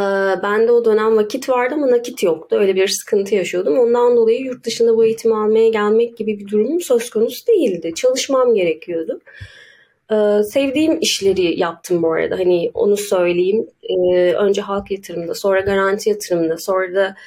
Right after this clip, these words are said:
özel bir şirkette portföy yöneticisi olarak çalıştım. Ama bankalarda uzman yardımcısı ve uzmanlık görevini yaptım.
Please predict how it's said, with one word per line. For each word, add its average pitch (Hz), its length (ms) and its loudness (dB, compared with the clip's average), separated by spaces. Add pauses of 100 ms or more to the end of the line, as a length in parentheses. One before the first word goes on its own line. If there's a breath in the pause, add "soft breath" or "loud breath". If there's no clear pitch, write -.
(300 loud breath)
özel 214 300 0
bir 202 60 -4
şirkette 190 520 -8
portföy 202 440 -2
yöneticisi 180 480 -6
olarak 165 340 -4
çalıştım. 170 320 -6
Ama 220 180 0
bankalarda 196 580 -2
uzman 202 460 -2
yardımcısı 185 580 -6
ve 302 40 0
uzmanlık 220 540 2
görevini 160 380 -2
yaptım. - 480 -8